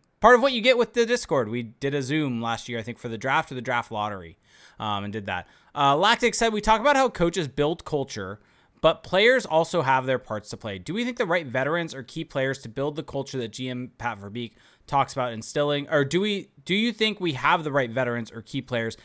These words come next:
to build the culture that Pat Verbeek talks about instilling? If yes, who are they? If not, who should we look to bring in during free agency?"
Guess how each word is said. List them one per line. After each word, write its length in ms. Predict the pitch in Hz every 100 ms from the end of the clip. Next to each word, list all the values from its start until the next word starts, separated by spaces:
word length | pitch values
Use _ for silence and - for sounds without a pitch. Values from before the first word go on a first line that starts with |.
| _ _
to 100 | 143
build 300 | 131 143 147
the 80 | 147
culture 360 | - 135 127
that 120 | 131 -
Pat 220 | 123 123
Verbeek 260 | 120 123 -
talks 320 | - 113 -
about 180 | 110 98
instilling? 480 | 104 - 107 98 92 - - _
If 220 | - 214 208
yes, 340 | 170 175 - - - -
who 180 | 156
are 200 | 160 131
they? 340 | 123 117 110 113 _ _
If 240 | 151 -
not, 440 | 147 151 180 - -
who 140 | 165 190
should 160 | -
we 80 | 240
look 260 | 139 120 -
to 100 | 127
bring 280 | 107 104
in 240 | 101 98 101
during 280 | - 92 90
free 220 | 90 107 123
agency?" 600 | 156 110 90 - -